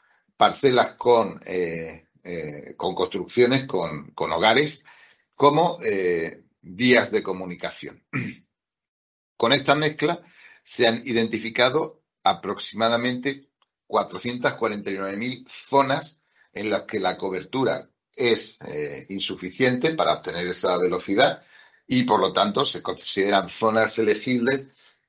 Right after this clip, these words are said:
para, <clears throat> eh, solicitar una sub-, una subvención para, para cubrirlo dentro de este, dentro de este programa. En esas cuatrocientas cuarenta y nueve mil zonas, <clears throat> eh, con una metodología, <laughs> digamos que, eh,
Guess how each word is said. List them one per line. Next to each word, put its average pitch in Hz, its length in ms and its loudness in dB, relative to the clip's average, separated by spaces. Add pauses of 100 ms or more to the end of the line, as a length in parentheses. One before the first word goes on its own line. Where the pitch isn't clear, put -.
(200)
para, 110 440 4
<clears throat> 139 460 -6
eh, 85 260 -2
solicitar 95 520 -2
una 110 120 2
sub-, 107 340 0
una 104 180 0
subvención 107 540 0
para, 90 360 2
para 95 260 -2
cubrirlo 98 420 0
dentro 87 360 -2
de 80 80 -4
este, 78 300 -6
dentro 85 320 -6
de 78 80 -2
este 80 160 -8
programa. 69 460 -6 (1120)
En 113 240 6
esas 131 280 2
cuatrocientas 127 560 0
cuarenta 107 280 -2
y - 20 -2
nueve 107 180 -2
mil 120 240 -2
zonas, 131 640 -2
<clears throat> - 1080 -12
eh, 92 400 0 (260)
con - 180 -8
una 95 140 -2
metodología, 92 720 0 (920)
<laughs> - 800 -12
digamos 101 480 2
que, 90 840 2
eh, - 60 -10